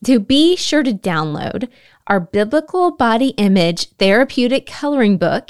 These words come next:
You can grab that at rachel gilbert dot com forward slash biblical body image. That's free to download. And in July, we'll do some short talk therapy episodes using that workbook.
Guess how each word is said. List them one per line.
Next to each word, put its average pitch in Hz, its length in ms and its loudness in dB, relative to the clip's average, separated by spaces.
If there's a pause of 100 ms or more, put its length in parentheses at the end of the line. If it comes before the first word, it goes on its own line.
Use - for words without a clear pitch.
You 202 100 -6
can 196 160 0
grab 180 300 -2
that 226 320 -6
at - 220 -6
rachel 208 400 0
gilbert 247 600 -2
dot 202 320 -2
com 196 480 -2 (480)
forward 320 380 2
slash 165 520 -2
biblical 226 840 0
body 190 680 0 (120)
image. 170 460 -2
That's - 260 -2
free 190 260 -2
to 294 180 -2
download. 185 680 0 (400)
And 214 160 0
in 233 220 2
July, 220 1040 -2
we'll 254 260 2
do 349 560 0
some 196 300 -2
short 302 600 0 (380)
talk 320 440 -4
therapy 269 380 0
episodes 185 640 0
using 196 480 2
that 156 240 -4
workbook. - 560 -6